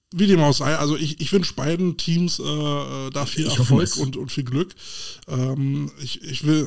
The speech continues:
Speaker 1: also ich, ich finde beide Teams sympathisch und, äh, hoffe natürlich, dass es für, für, für die weitergeht und, ähm, dass die Belitzer dann hoffentlich dann irgendwann mal wieder einen Coach haben, damit sie den, äh, dann eben doch selbstständig wieder ihren Weg finden.
Speaker 2: Ja, also ich,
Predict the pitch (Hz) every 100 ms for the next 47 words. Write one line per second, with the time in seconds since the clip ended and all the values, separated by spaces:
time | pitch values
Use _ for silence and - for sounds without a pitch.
0 | - 160 170 156 - - 165 202 139 151
1 | 220 214 208 180 - 143 220 196 175 160
2 | 160 156 151 151 143 143 151 170 165 -
3 | 156 - 151 151 - 151 151 139 143 143
4 | 135 135 127 139 131 156 165 160 131 143
5 | - - - - - - _ 135 135 131
6 | 147 135 135 135 131 127 - 139 127 143
7 | 180 185 165 156 127 143 190 180 - 170
8 | 165 165 175 170 165 165 165 160 - 214
9 | - 139 139 156 180 165 139 143 147 -
10 | 151 151 151 147 131 135 147 147 147 160
11 | 151 165 151 139 160 - 160 151 - 151
12 | 147 143 143 180 - 123 117 - _ _
13 | _ - - 113 107 123 143 - 110 -
14 | -